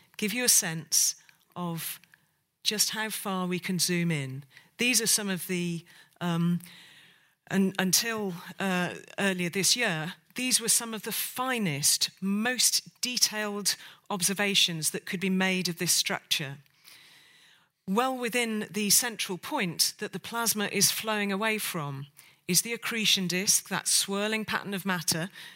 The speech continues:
Actually, it's in an orientation more perpendicular, uh, to the plane of the screen. And well within inside that is the event horizon of the black hole that is giving rise to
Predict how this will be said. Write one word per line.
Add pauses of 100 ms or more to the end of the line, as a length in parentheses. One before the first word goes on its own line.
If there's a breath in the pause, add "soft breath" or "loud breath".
(140 loud breath)
Actually,
it's
in
an
orientation
more
perpendicular, (400 loud breath)
uh,
to
the
plane
of
the
screen. (460 loud breath)
And
well
within
inside
that (440 soft breath)
is
the
event
horizon
of
the
black
hole (320 loud breath)
that
is (460 loud breath)
giving
rise (100)
to